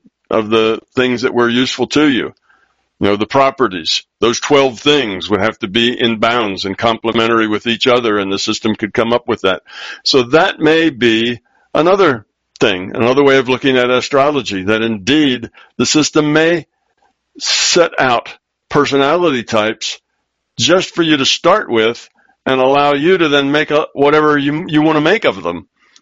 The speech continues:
You know, how you grow and the choices you make, then, uh, you can, you can change some of that,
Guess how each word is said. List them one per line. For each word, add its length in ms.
You 100
know, 100
how 140
you 200
grow 440
and 100
the 40
choices 460
you 140
make, 320
then, 400
uh, 240
you 160
can, 320
you 140
can 160
change 640
some 260
of 120
that, 280